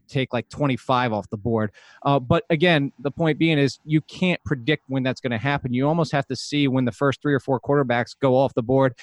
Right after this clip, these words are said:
and start trying to judge the draft at that point. Do you have any additional insight of, like, how to judge? Because you fell into Trubisky as your first quarterback and Kirk Cousins, and those were in the sixth and seventh round.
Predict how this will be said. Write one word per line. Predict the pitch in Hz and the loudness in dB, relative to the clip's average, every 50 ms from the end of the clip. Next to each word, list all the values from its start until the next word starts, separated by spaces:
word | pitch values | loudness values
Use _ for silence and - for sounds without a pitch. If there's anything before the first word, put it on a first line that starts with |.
| - - _ _ - | -20 -20 _ _ -4
and | 147 143 | -2 0
start | - 147 143 - | 2 2 2 2
trying | - - 143 139 139 131 | 0 0 0 0 0 0
to | 135 131 | 0 -2
judge | 117 107 107 113 131 127 139 127 110 | -4 -4 -2 0 0 2 0 0 -2
the | 101 120 | -6 -6
draft | 110 123 127 127 127 - - | -2 0 0 0 0 -2 -6
at | 107 - | -6 -4
that | 123 127 127 - - | -2 -2 -2 -2 -2
point. | 131 127 120 95 | -2 -2 -2 -2
Do | 120 135 | 0 2
you | 170 185 | 4 4
have | 180 156 | 4 2
any | 165 175 165 | 2 0 0
additional | 135 101 - 113 131 131 - 151 143 135 - | -2 -2 -2 -2 -2 -2 0 -2 -2 -2 0
insight | 139 143 143 - - 147 143 139 | 0 -2 0 0 0 2 2 2
of, | 135 110 | 4 2
like, | 120 113 - | 2 0 0
how | - - 131 | 0 -2 -2
to | 131 - 131 120 | 0 0 0 -2
judge? | 107 98 113 127 127 127 127 131 127 - - - - - - | -2 0 0 2 2 2 2 0 -2 -6 -14 -20 -20 -6 -2
Because | 156 139 - 160 151 151 143 143 123 113 - _ _ _ _ _ - | -2 0 2 4 4 4 4 4 2 -2 -4 _ _ _ _ _ 0
you | 139 190 208 | 4 4 4
fell | 156 - 170 156 151 147 | 4 4 2 4 4 4
into | 143 143 139 - 151 147 143 139 135 123 | 4 2 2 2 2 4 4 4 2 0
Trubisky | - - - 147 120 131 165 165 - - - 156 147 143 139 139 - | 0 -2 -2 -2 0 0 0 0 -2 -2 0 0 2 2 2 2 0
as | - 131 127 113 | 0 0 0 -2
your | 131 120 | -2 -4
first | - 143 139 135 - | -2 -2 -4 -2 -2
quarterback | - 139 131 120 127 127 - | -2 -2 0 0 0 0 -2
and | 120 120 | -4 -4
Kirk | - 139 - - | -2 -4 -2 0
Cousins, | - 147 147 135 117 131 117 | 2 2 2 2 2 0 0
and | 117 123 127 | 0 2 2
those | 135 139 127 | 2 2 2
were | 147 | 2
in | 143 127 | 0 0
the | 123 113 | 0 -2
sixth | - 143 - - | -2 -4 -4 -4
and | - 113 | -4 -4
seventh | - - 120 104 101 - | -2 -2 -2 -2 -2 -2
round. | 113 113 95 - | -2 -4 -4 -4